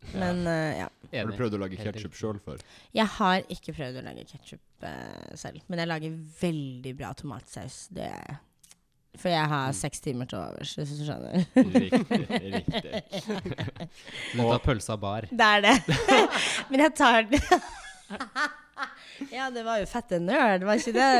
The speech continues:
Speaker 2: vi ble enige om? <laughs>
Speaker 1: Og vårt siste spørsmål til deg i dag er, hvis du kunne invitert hvem som helst på middag, død eller levende,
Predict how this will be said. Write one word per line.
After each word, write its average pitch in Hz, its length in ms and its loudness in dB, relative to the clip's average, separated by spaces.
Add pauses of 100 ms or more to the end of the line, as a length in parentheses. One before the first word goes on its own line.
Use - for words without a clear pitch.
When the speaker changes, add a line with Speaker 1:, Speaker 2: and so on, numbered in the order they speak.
Speaker 2:
vi 202 160 4
ble 185 140 6 (140)
enige 190 200 2
om? 175 300 0 (800)
<laughs> - 840 -14
Speaker 1:
Og 120 100 0
vårt 120 160 -4
siste 131 320 -8
spørsmål 107 400 -6
til 104 140 -6
deg 85 100 -6
i 87 60 -10
dag 90 240 -6
er, 87 160 -6 (260)
hvis 101 140 -10
du 120 80 -8
kunne 123 180 -4
invitert 120 400 -6
hvem 139 240 -4
som 98 160 -8
helst 90 240 -12
på - 80 -14
middag, 76 400 -14 (260)
død 120 200 2
eller 95 100 -2
levende, 71 400 -8